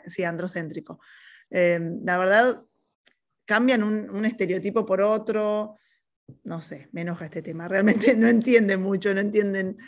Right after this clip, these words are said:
muchas de las cosas que están pasando. Me lo imagino al creativo, que aparte de ser androcéntrico, es egocéntrico y pide poner a un tipo limpiando el piso en lugar de una mujer y se siente ahí Don Draper y espera que le den un premio por eso, ¿no?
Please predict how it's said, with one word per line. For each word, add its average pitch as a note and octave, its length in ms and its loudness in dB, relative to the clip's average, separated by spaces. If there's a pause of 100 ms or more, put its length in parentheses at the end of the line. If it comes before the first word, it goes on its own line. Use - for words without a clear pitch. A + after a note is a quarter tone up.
(240)
muchas G#3 520 2
de F#3+ 60 2
las F#3 120 -2
cosas F#3 220 -6
que - 60 -20
están F3+ 200 -6
pasando. G3+ 760 -2 (280)
Me F#3+ 120 0
lo G3 80 2
imagino G3+ 340 2
al A3 100 2
creativo, A3+ 640 2
que G#3+ 80 -4
aparte G3 360 -4
de G3+ 140 0
ser G#3 200 -4
androcéntrico, G3 1160 -2
es G#3 220 -4
egocéntrico A3 840 4
y A3 100 2
pide G3+ 280 0
poner F#3+ 320 -2
a G3 80 0
un F#3+ 140 -6
tipo G#3 260 -2
limpiando F#3+ 420 0
el G3 120 -4
piso A3 500 -2
en F#3 120 -2
lugar F3 260 0
de G3 60 0
una F#3+ 100 -2
mujer B3 500 0
y G#3+ 80 -4
se D#3+ 140 -10
siente F3 380 -2
ahí F3 220 2
Don F3+ 220 0
Draper G3+ 560 2
y E3+ 220 -4
espera F3 640 -6
que E3 80 -6
le D#3+ 100 -2
den E3+ 120 -2
un E3 120 -4
premio F3 320 -2
por F3+ 160 -10
eso, D#3 320 -16
¿no? A3+ 240 -6